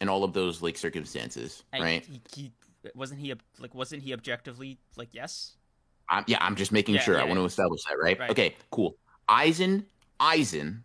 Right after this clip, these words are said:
Speaker 1: Aizen tried to recruit Gin and manipulate him, right? A prodigy, but we agree, not one as high level as Aizen.
Speaker 2: Mm-hmm.
Speaker 1: Cool, right? And Gin didn't fall for it.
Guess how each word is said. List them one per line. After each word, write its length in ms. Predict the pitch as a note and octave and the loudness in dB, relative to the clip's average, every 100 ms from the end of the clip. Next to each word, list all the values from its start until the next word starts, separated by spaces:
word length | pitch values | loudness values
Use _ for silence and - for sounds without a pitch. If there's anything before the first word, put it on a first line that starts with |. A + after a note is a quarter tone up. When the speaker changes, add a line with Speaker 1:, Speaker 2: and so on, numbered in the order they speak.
| _ _ _ _ | _ _ _ _
Speaker 1:
Aizen 580 | A2 D#3+ D3+ F2+ D2 G2+ - _ _ _ - | 4 6 4 0 -4 -6 -8 _ _ _ -2
tried 280 | - C3 | 2 4
to 100 | B2+ | 4
recruit 460 | A2+ G#2+ - A2 - F2 | 0 0 0 0 -2 -6
Gin 420 | E2+ D#3+ B2+ G#2+ | 0 4 4 4
and 200 | G#2+ G#2+ | 2 2
manipulate 460 | G2+ G#2 G#2+ G2 F2+ | 2 0 0 -2 0
him, 400 | C#3 A#2 F2+ A#2+ - _ _ - | 2 2 2 -2 -10 _ _ 0
right? 280 | F#2 A#2 - _ _ _ | 2 2 -2 _ _ _
A 60 | - | -2
prodigy, 580 | - F#3 E3 G2 A2 C3+ - | 4 4 4 0 -2 -2 -2
but 80 | |
we 280 | G2+ A2 A2+ - | 0 0 0 -2
agree, 400 | A2 G2 G#2 A2 | 0 0 -2 -2
not 300 | F2+ G2 - | 2 2 2
one 160 | G#2+ G#2 | -2 0
as 140 | F#2+ | -2
high 280 | - F#2 G#2 | 0 2 2
level 360 | G2+ F#2+ F#2+ | 2 2 2
as 80 | F2+ | 2
Aizen. 400 | G2 A2+ E2 D2 - | 4 2 0 -8 -10
Speaker 2:
Mm-hmm. 140 | - C#3 | -14 -2
Speaker 1:
Cool, 300 | F2+ G2+ B2 _ _ | 2 2 0 _ _
right? 240 | E2+ A2 - _ _ _ _ | -2 0 -2 _ _ _ _
And 400 | B2+ B2 G2+ F2 | 4 4 4 -2
Gin 520 | D#2+ G#2+ D3+ E3+ F3 - G2 | 2 6 6 6 2 -2 -2
didn't 420 | A#2+ B2 C3 - | 2 4 4 0
fall 360 | - A2+ A2+ A#2 | 2 6 6 4
for 280 | - D#2 C#2 | 2 0 0
it. 280 | A#1 - | -4 -14